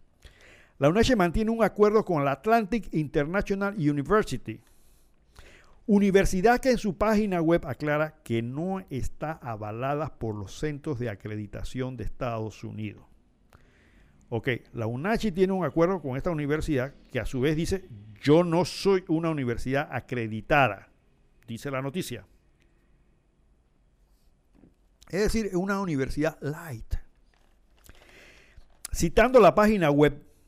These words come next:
dice así, "Atlantic International University no está acreditada por ninguna agencia acreditadora reconocida por la Secretaría de Educación de los Estados Unidos". Se ci-, cierra la cita.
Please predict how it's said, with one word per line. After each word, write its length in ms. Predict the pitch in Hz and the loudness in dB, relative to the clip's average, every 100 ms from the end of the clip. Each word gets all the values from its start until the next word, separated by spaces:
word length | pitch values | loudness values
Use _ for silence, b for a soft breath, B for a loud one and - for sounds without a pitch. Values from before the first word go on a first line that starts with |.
| _ | _
dice 400 | 131 175 175 180 - | 0 2 2 0 -4
así, 400 | 113 175 120 - _ _ _ b b b - | -2 -2 -2 -8 _ _ _ b b b -6
"Atlantic 560 | 147 233 240 254 233 | 0 2 2 0 -2
International 720 | 151 156 156 190 202 202 202 | -2 -2 -2 -2 0 0 0
University 800 | 202 147 147 135 196 160 139 156 | -2 -2 -2 0 0 0 -4 -6
no 300 | 185 135 226 | -6 -4 -2
está 260 | 269 - 214 | -2 0 -2
acreditada 720 | 214 151 127 110 131 135 - | -2 -2 -2 0 0 0 4
por 280 | 135 143 139 | 6 6 6
ninguna 460 | 151 147 240 254 | 0 0 0 4
agencia 380 | 185 208 226 240 | 4 2 0 0
acreditadora 720 | 214 175 143 131 131 165 180 | 0 0 0 0 2 2 0
reconocida 840 | 160 117 123 123 120 113 185 185 - | -2 -6 -4 -4 -6 -6 -2 0 0
por 100 | 135 | -2
la 120 | 117 | -2
Secretaría 640 | 123 113 113 104 120 160 | -4 -6 -8 -6 -4 -2
de 60 | 165 | 0
Educación 420 | 143 113 101 147 | -2 -4 -8 -8
de 60 | 151 | -6
los 180 | 123 95 | -6 -6
Estados 420 | 156 143 135 - | -6 -4 -4 -6
Unidos". 420 | 147 143 - - _ _ b b b b b b | -4 -4 -6 -16 _ _ b b b b b b
Se 180 | - 107 | -12 -8
ci-, 280 | 131 143 - | -6 -6 -8
cierra 360 | - 123 120 | -8 -6 -2
la 100 | 139 | -2
cita. 400 | 139 147 143 147 | -2 -4 -4 -6